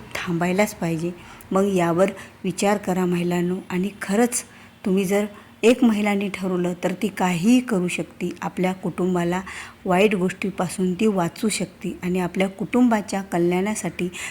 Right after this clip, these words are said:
प्रगतीसाठी तिची नेहमीच ही धावपळ आणि धडपड असते. तर महिलांनो, खरंच तुम्हाला माझा हा व्हिडिओ तुमच्यासाठी महत्त्वाचा वाटत असेल,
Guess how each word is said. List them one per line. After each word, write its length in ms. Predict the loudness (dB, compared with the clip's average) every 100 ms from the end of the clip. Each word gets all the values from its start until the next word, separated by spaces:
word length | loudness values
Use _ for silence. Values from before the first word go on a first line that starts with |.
| -2
प्रगतीसाठी 720 | 2 4 4 2 2 0 -2 -4
तिची 300 | -2 2 2
नेहमीच 500 | 4 6 4 4 0
ही 120 | 0 -2 -14 -6
धावपळ 420 | 0 0 2 2
आणि 260 | 2 2 0 -4 -12 -4
धडपड 380 | 0 0 2 2 2
असते. 380 | -2 -4 -4 -4 -4 -16 -20 -20 -10 2
तर 180 | 4 4 -2 -18 -6
महिलांनो, 500 | -2 2 2 2 -2 -4 -2
खरंच 420 | 2 2 0 -10 -8
तुम्हाला 400 | -2 0 0 -2 -6 -16 -20 -20 -20 -4
माझा 280 | 0 2 2
हा 140 | 4
व्हिडिओ 300 | 2 2 0 -2 -2
तुमच्यासाठी 580 | -2 2 4 4 0 2
महत्त्वाचा 560 | 2 2 2 0 2 0
वाटत 360 | 0 -2 -4
असेल, 300 | -6 -2 -4